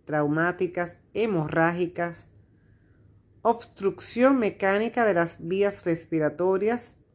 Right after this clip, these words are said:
entre otras. Reconocer, diagnosticar y tratar un paro cardiorrespiratorio es mandatorio para los responsables de cualquier embarcación marítima.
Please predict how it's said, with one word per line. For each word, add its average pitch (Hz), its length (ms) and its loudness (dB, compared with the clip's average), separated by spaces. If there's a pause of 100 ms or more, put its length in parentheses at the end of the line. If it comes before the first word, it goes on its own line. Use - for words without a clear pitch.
(160)
entre 185 420 0
otras. 135 480 -4 (920)
Reconocer, 170 840 0
diagnosticar 202 800 -2
y 285 100 4
tratar 202 360 0
un 202 120 -4
paro 208 540 2 (120)
cardiorrespiratorio 208 1300 2 (540)
es - 280 -4
mandatorio 220 800 2
para 180 200 4
los 185 240 -2
responsables 202 880 -2
de 165 140 -4
cualquier 170 580 -2
embarcación 170 960 -2
marítima. 143 720 -4